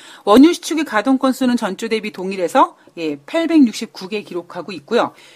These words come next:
국제 금값은 전일 대비 온수당 이십 센트, 영점영일 프로 상승해서 천백팔십사 달러로 마무리했습니다. 한 주 동안 국제 금값 이점구 프로 하락했고요.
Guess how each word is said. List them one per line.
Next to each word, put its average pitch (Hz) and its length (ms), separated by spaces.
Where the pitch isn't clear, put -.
국제 285 280
금값은 233 680
전일 208 240
대비 190 160
온수당 170 460
이십 226 300
센트, 254 520
영점영일 208 640
프로 202 180
상승해서 220 720
천백팔십사 262 1040
달러로 226 800
마무리했습니다. 170 680
한 349 160
주 370 100
동안 311 220
국제 - 280
금값 233 320
이점구 185 540
프로 196 200
하락했고요. 214 720